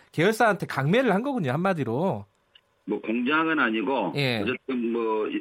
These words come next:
Speaker 2: 영농조합이라는 곳에 이탁함-, 이탁을 맡겼었죠.
Speaker 1: 아,
Speaker 2: 음.
Speaker 1: 직접 만든 것도 아니네요, 그러고 보면은
Speaker 2: 예,
Speaker 1: 또.
Speaker 2: 예, 예. 예.
Speaker 1: 근데 좀, 좀, 좀 의아한 게 그 김치 만들-, 아니, 김치를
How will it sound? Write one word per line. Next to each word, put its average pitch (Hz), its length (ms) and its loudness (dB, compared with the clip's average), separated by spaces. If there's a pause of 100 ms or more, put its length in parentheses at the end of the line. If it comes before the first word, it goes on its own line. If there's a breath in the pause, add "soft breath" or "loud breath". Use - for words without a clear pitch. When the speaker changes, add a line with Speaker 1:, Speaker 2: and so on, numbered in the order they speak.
Speaker 2:
영농조합이라는 123 1900 -2
곳에 101 220 -2
이탁함-, 120 800 -2
이탁을 143 440 -2
맡겼었죠. 95 680 -4 (180)
Speaker 1:
아, 113 400 -2
Speaker 2:
음. 117 60 -8
Speaker 1:
직접 208 300 0
만든 143 340 0
것도 233 220 2
아니네요, 147 400 2
그러고 135 280 0
보면은 113 320 -4
Speaker 2:
예, 101 60 2
Speaker 1:
또. - 60 2
Speaker 2:
예, 113 320 0 (560 soft breath)
예. 80 200 -4
예. 64 40 -8 (240 loud breath)
Speaker 1:
근데 269 400 2
좀, 247 220 -2
좀, 269 280 0
좀 202 140 -2
의아한 233 520 4
게 180 260 2
그 170 120 -10
김치 285 800 0
만들-, 196 640 4
아니, 139 140 0
김치를 196 680 2